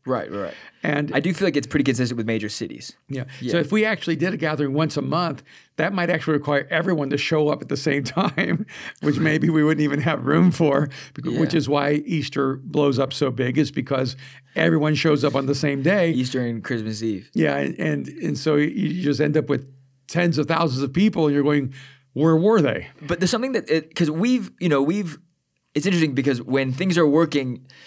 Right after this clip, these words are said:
Speaker 1: you're less likely to innovate.
Speaker 2: Mm-hmm.
Speaker 1: You're slower
Speaker 2: Yes.
Speaker 1: to innovate because things are working. So you're just trying to maintain.
Speaker 2: Yes, that's right.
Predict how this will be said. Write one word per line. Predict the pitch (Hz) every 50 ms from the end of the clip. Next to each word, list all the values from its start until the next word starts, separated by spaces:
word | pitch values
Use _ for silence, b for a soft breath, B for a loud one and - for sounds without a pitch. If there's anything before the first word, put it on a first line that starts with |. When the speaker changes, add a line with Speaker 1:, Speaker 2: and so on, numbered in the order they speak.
| B B -
Speaker 1:
you're | 135 135
less | 147 165 170 - -
likely | 156 156 160 - - 165 151 147
to | 131 135 135
innovate. | 139 143 147 147 170 - - - - _ _ _ _ 135
Speaker 2:
Mm-hmm. | 135 123 135 139 170 - - _ b b b b b b
Speaker 1:
You're | 151 156
slower | - - - 202 202 185
Speaker 2:
Yes. | 208 196
Speaker 1:
to | 160
innovate | 151 147 147 147 143
because | 147 131 143 131
things | 143 143 131
are | 139
working. | 151 190 175 - 135 - - B B B B B B B B B B B
So | - - 160
you're | 170
just | 202 165
trying | 190 175
to | 160
maintain. | 151 143 139 131 156 156 147 127 101 98 - - _ _ _
Speaker 2:
Yes, | - 135 123 - -
that's | 135 127 -
right. | 135 120 113 -